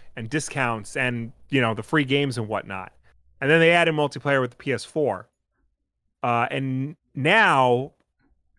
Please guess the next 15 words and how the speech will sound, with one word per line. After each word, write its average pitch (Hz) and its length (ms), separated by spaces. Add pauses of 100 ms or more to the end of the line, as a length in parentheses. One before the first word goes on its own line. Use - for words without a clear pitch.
(160)
uh, 123 360 (140)
P 165 160
S 143 160
Plus 151 320
is 135 300
good 135 200
for 120 600 (540)
online 180 380
multiplayer, 170 760 (880)
the - 80
free 151 220
games, 165 600 (1200)
discounts 135 520
and 123 80
whatnot, 117 560